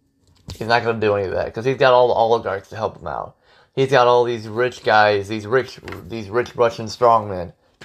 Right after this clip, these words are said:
to help him out. And, you know, they're not really that much of a strong men. They're just wealthy guys. They're just rich guys who will be, who are pretty much, who can, who, if you push them around hard enough, they'll do whatever you want.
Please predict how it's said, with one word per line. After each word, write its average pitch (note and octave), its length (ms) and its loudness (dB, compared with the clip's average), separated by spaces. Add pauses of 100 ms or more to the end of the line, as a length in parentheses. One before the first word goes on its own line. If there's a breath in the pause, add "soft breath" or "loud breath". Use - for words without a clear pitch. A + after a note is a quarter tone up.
to G2+ 80 -12
help G#2 240 -2
him G2 120 -6
out. D#2+ 300 -2 (460 soft breath)
And, A2 220 -2
you B2 80 -8
know, A#2+ 220 0
they're C#3+ 180 -2
not D3 240 2
really C3 220 4
that A2+ 180 2
much A2 220 -4
of D#2+ 120 -14
a E2 80 -16
strong G#2+ 640 0
men. G2+ 260 -4
They're G#2 140 -2
just G2 160 -6
wealthy G#2 360 -4
guys. F#2+ 180 -4
They're A2 140 -4
just G#2 220 -10
rich G#2 300 -8
guys F#2 480 0
who G#2 140 -8
will G2+ 120 -4
be, G2 200 -10 (260 soft breath)
who A#2+ 200 -2
are G2+ 120 0
pretty A#2 240 -4
much, A2+ 160 0 (160)
who B2+ 160 -2
can, A#2 140 -8
who, A#2 260 -4
if G#2 140 -8
you A2+ 60 -12
push D#3+ 180 2
them C#3 120 -4
around C#3 260 2
hard A#2 240 2
enough, G#2+ 200 -4
they'll A2+ 140 -2
do G#2+ 160 -4
whatever G2 240 -2
you G2 140 -8
want. F#2+ 300 -8